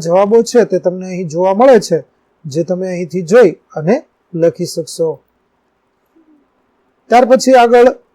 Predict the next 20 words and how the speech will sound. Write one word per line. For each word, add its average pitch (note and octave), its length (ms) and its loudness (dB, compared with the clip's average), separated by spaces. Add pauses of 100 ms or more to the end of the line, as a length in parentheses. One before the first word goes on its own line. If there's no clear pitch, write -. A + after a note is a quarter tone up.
(180)
દસમો A3+ 340 0 (120)
વૈકલ્પિક A3+ 500 0
પ્રશ્ન A3+ 460 -6
છે A3 140 0
તેમાં G3+ 360 -4
જવાબ F#3+ 260 0
આવશે G3+ 340 -2
બી, G3 280 0 (840)
અગિયારમામાં A3+ 760 0
જવાબ G#3 300 2
આવશે G#3+ 300 -2
ડી, F#3+ 320 0 (960)
બારમો F#3+ 460 0
વૈકલ્પિક A#3 560 0
પ્રશ્ન A3+ 280 -4 (140)
છે A3+ 100 0 (120)
તેમાં G3+ 240 -2
જવાબ F3+ 360 0
આવશે F3+ 300 0 (460)
એ, G3+ 140 4